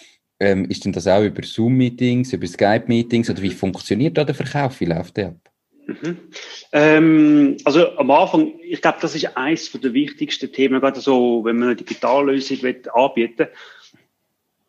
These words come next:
Speaker 2: Nur, also, ich glaube, das ist eigentlich der grösste Fehler, den viele Leute machen, also in, in der, in der Annahme, im Sinne von, ich baue einfach etwas und dann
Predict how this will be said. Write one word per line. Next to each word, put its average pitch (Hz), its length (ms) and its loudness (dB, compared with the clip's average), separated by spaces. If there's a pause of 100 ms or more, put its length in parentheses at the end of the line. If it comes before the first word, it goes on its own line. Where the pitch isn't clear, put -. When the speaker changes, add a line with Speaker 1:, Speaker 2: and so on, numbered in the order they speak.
(380)
Speaker 2:
Nur, 180 360 2
also, 147 280 0 (260)
ich - 60 -20
glaube, 127 180 -2
das 151 100 0
ist 156 60 2
eigentlich 143 280 0
der 131 100 -2
grösste 147 340 0
Fehler, 131 320 0
den 120 120 -4
viele 131 220 -2
Leute 135 180 -4 (580)
machen, 117 540 -2
also 117 240 -6
in, 120 140 -4
in 120 180 -4
der, 110 300 -4
in 117 120 -6
der 117 120 -6
Annahme, 120 380 2
im 117 80 -2
Sinne 120 140 -4
von, 120 100 -6
ich - 120 -18
baue 123 240 2
einfach 143 180 -4
etwas 135 380 -4
und 120 280 -6
dann 120 420 0